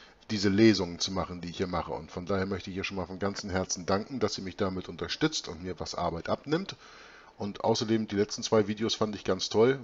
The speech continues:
Könnt ihr ja mal drunter schreiben, was ihr davon findet. Die sind halt nicht von mir. Die Lesung ist von mir und die Videos hat sie gemacht. Und das finde ich sehr schön. Das ist wirklich eine schöne Zusammenarbeit,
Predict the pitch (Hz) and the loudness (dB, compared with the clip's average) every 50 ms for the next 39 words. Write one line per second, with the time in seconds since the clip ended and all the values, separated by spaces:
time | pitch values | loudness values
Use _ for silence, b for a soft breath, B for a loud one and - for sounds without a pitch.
0 | - - 107 101 - 101 101 101 101 95 - 95 104 107 107 101 - - 104 101 | -6 -8 -6 -2 0 0 0 0 -2 -2 -2 -4 -4 -2 -2 -2 -2 0 2 2
1 | 101 101 101 95 92 - 101 95 92 - - 92 82 - - 104 113 123 135 - | 2 0 0 -2 -4 -2 -2 -2 -2 -2 -4 -8 -6 -4 -2 -2 0 0 -2 -4
2 | - - _ _ - 107 92 - - 98 95 92 - 98 - - - 87 87 92 | -6 -12 _ _ -10 -10 -10 -8 -4 -4 -4 -4 -4 -8 -6 -6 -6 -6 -4 -2
3 | 107 127 151 - - _ - 95 82 78 85 92 92 107 107 107 - - 110 104 | 0 0 0 -2 -6 _ -6 -4 -2 -2 -2 -2 -2 -4 -6 -8 -6 -6 -4 -4
4 | 104 120 139 147 107 85 87 80 90 90 85 95 92 - 95 87 - 90 85 85 | -2 -2 -2 -2 -4 -6 -8 -6 -6 -6 -4 -6 -4 -4 -4 -4 -4 -6 -6 -6
5 | 85 95 135 156 - - 113 110 - 110 - - - - - - - - 113 113 | -4 -4 -6 -6 -8 -12 -12 -10 -10 -8 -8 -10 -10 -14 -16 -12 -8 -6 -6 -4
6 | 110 - - 117 120 - - 101 - - - B B B B B B B B B | -6 -4 -4 -4 -4 -4 -4 -4 -6 -6 -10 B B B B B B B B B
7 | B B B B B - - 104 101 - 80 95 - - - - - - - _ | B B B B B -4 -2 0 0 0 -2 -4 -4 -6 -6 -8 -8 -10 -14 _
8 | - 107 104 - 110 101 - - 92 87 85 85 - - - 127 117 113 117 113 | -4 -4 -2 -2 -2 -4 -4 -4 -6 -6 -8 -8 -6 0 4 4 4 4 2 -2
9 | - - - 113 110 120 110 101 85 71 73 - - - - - | -2 -4 -2 2 2 2 2 2 -2 -6 -6 -6 -8 -8 -10 -14